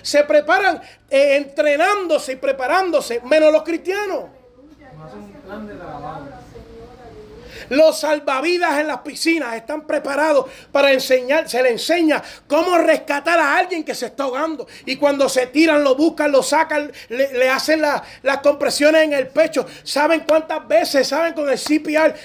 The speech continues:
Speaker 1: Ahora hay una máquina que te la pone y te dice, "Ahora", y tú le das, y va esto y lo otro, y usted está pendiente.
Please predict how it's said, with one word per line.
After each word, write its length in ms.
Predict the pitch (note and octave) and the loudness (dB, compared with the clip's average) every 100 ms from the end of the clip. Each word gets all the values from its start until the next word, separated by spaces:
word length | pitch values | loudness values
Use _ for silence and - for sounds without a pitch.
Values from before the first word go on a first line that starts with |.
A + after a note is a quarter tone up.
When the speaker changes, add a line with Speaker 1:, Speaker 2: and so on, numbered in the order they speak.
| - | -6
Speaker 1:
Ahora 200 | A#3 C#4+ | 0 2
hay 100 | D#4 | 2
una 180 | D#4+ D4+ | 2 0
máquina 420 | D4 D#4+ D4+ C#4 | 0 -2 -2 -4
que 100 | C4 | -4
te 120 | C4 | -4
la 180 | B3 A#3 | -4 -2
pone 260 | C4+ D#4+ D4+ | 0 2 0
y 40 | |
te 120 | D4 | -2
dice, 300 | C4+ D#4 C4+ B3 | -2 0 0 2
"Ahora", 380 | A#3+ E4+ D4 - - | 4 4 4 -4 -12
y 140 | C4 | -12
tú 160 | C4+ C#4+ | -10 -2
le 160 | D4+ C4+ | 0 0
das, 260 | D#4+ D4 - _ | -2 -6 -10 _
y 160 | C4 | -4
va 240 | C4+ E4 E4+ | 2 4 4
esto 200 | E4+ D#4+ | 2 -4
y 20 | |
lo 160 | C#4+ E4 | -2 -2
otro, 340 | F4+ E4+ C#4+ | -2 -4 -8
y 180 | C4+ C4+ | -6 -10
usted 320 | B3+ - E4+ | -10 -6 -2
está 280 | - F4 F4 | -2 -4 -4
pendiente. 1040 | F4 D4+ C4 E4+ G#4 G4 - C#4+ F#3 - | -2 -2 0 2 2 0 -2 -4 -4 -10